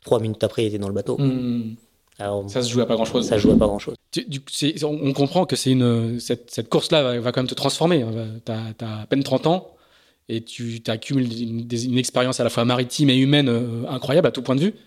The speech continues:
Speaker 1: Mhm.
Speaker 2: Et on sent que, on, on, même dans le, je parlais du point de vue du journaliste, du journaliste qui reste à terre et qui observe ça, on sent que tu re-, tu reviens avec une autre, euh,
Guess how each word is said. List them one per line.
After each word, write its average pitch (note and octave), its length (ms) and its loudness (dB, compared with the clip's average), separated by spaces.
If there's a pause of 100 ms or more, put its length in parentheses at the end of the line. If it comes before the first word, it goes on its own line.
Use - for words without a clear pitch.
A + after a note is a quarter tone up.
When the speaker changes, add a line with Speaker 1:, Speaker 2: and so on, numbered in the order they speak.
Speaker 1:
Mhm. B2 260 -2 (240)
Speaker 2:
Et A#2+ 140 -4
on A#2+ 120 -4
sent D#3+ 180 -2
que, D3 140 -2
on, A#2+ 300 -2
on, A#2+ 260 -6
même C#3+ 280 0
dans B2+ 120 2
le, A2+ 320 -2 (360)
je G#2+ 120 -12
parlais A#2+ 200 -6
du A#2 60 -6
point A#2+ 120 -2
de B2+ 40 0
vue A#2+ 60 -4
du A#2+ 80 -4
journaliste, B2+ 400 -2
du B2 60 -4
journaliste B2+ 340 -2
qui C3 80 0
reste A#2+ 140 -2
à B2 40 0
terre C#3+ 160 4
et A#2+ 60 2
qui B2 80 -2
observe B2+ 240 0
ça, F#3 120 0
on B2 80 0
sent D3 140 -4
que - 60 -6
tu B2+ 100 -2
re-, A#2+ 200 4 (340)
tu - 100 -4
reviens C3+ 240 4
avec B2+ 220 0
une C3+ 100 2
autre, C#3 200 0
euh, A#2+ 180 4